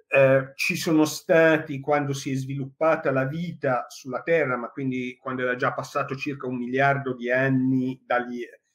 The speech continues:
dalla formazione della Terra, organismi che hanno modificato que-, l'atmosfera. Due eventi sono particolarmente importanti.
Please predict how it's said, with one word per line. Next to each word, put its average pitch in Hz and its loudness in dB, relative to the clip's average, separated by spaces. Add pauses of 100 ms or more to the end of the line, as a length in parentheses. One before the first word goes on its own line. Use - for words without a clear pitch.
(120)
dalla 127 2
formazione 139 0
della 127 2
Terra, 131 2 (1500)
organismi 151 4
che 156 -2
hanno 156 2
modificato 143 -2
que-, 131 -2
l'atmosfera. 135 -2
Due 165 4
eventi 143 0
sono 131 -4
particolarmente 135 -4
importanti. 123 -6